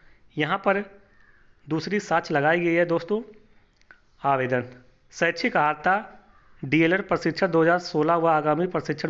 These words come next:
में चयन हेतु ऐसे अभ्यर्थी ऑनलाइन आवेदन करने के पात्र होंगे जो उत्तर प्रदेश के निवासी हों तथा उन्होंने आवेदन पत्र भरने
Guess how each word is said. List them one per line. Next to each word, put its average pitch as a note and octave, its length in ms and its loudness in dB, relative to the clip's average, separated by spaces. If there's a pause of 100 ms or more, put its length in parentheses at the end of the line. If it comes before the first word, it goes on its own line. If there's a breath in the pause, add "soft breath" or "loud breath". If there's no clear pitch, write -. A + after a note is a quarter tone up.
(140)
में E3+ 100 0
चयन D#3+ 320 0
हेतु D#3 340 -2 (460 loud breath)
ऐसे E3 320 2
अभ्यर्थी D3 560 0
ऑनलाइन D#3 460 0
आवेदन D3 460 2 (420 loud breath)
करने F3 340 2
के F#3+ 160 0
पात्र D#3+ 340 0
होंगे E3+ 300 0
जो E3+ 160 2
उत्तर D#3 240 0
प्रदेश D#3 340 2
के F#3+ 100 0
निवासी C#3 420 0
हों B2 180 -6 (960)
तथा E3+ 260 2
उन्होंने F#3 340 2
आवेदन D#3+ 360 2
पत्र F3+ 240 -4
भरने D3+ 340 0